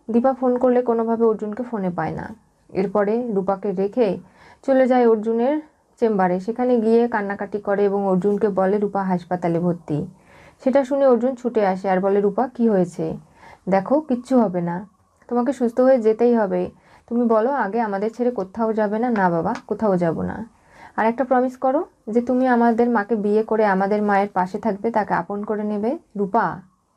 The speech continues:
ঠিকই তো বলেছি মা, যে বাবা কখনো আমার কোনো দায়িত্ব নেয়নি তাকে তোমার জীবনে ফিরে আসতে দেব না, আমিও কখনো তাকে গ্রহণ করব না। সে যখন চলে গেছে একবারে যাক, আমি অর্জুনকে ড্যাডি বানাবোই,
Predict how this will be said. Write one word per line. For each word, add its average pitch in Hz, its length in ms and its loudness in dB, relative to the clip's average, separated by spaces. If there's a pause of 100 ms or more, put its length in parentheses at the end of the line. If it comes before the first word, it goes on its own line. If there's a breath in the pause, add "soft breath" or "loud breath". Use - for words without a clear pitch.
(520 soft breath)
ঠিকই 240 180 -2
তো 285 120 2
বলেছি 240 380 0
মা, 202 240 -8 (360 soft breath)
যে 226 120 -2
বাবা 254 260 2
কখনো 247 400 -4
আমার 226 220 -2
কোনো 247 200 -4
দায়িত্ব 190 340 -2
নেয়নি 233 280 -2
তাকে 208 220 -6
তোমার 208 280 -4
জীবনে 208 280 -2
ফিরে 196 240 2
আসতে 185 240 -2
দেব 180 220 -2
না, 190 300 -6 (360 loud breath)
আমিও 247 280 2
কখনো 277 360 -2 (260)
তাকে 254 220 -2
গ্রহণ 240 320 2
করব 220 240 0
না। 185 180 -2
সে 220 120 -4
যখন 226 260 -2
চলে 226 260 2
গেছে 254 260 0
একবারে 180 440 0
যাক, - 200 -8 (500 loud breath)
আমি 240 240 2
অর্জুনকে 240 400 2
ড্যাডি 226 200 2
বানাবোই, 196 560 0